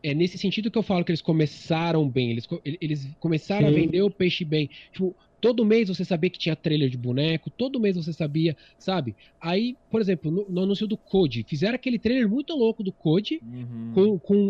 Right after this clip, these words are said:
Speaker 1: o Kenny Omega, que é um puta de um, de um, de um lutador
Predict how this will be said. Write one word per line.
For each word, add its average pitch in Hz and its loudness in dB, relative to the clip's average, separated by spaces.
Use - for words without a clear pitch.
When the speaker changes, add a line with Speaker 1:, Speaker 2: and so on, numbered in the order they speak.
Speaker 1:
o 185 2
Kenny 190 0
Omega, 185 2
que - -8
é 185 2
um 190 -2
puta 254 -10
de 285 -8
um, 262 -6
de 202 -6
um, 208 -4
de 175 -6
um 196 -2
lutador 185 -4